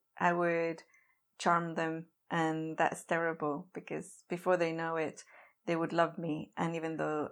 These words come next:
and that was, I was evil, so therefore I was a very dangerous witch. It was like,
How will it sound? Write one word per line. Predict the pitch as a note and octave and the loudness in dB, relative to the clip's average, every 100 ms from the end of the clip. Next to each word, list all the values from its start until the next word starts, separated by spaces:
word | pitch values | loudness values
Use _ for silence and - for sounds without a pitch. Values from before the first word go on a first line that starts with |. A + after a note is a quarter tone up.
| - | -6
and | D#3 | -2
that | C3 | 0
was, | - - - | 0 -6 -4
I | D#3 | -4
was | D#3+ | -2
evil, | F#3+ E3+ D3+ | -2 0 -2
so | - E3 | -4 -4
therefore | D#3 F3 C3+ - - G3+ - _ | -4 -4 -2 -2 -2 -6 -12 _
I | E3+ | -8
was | F3+ | -8
a | F3 | -6
very | F3+ F3 | -6 -4
dangerous | - B3+ G3+ - - | -4 -6 -6 -10 -10
witch. | - - - - _ _ - _ _ _ - | -12 -12 -14 -16 _ _ -20 _ _ _ -4
It | |
was | G3+ | 4
like, | G#3 G3+ G3+ | 8 6 4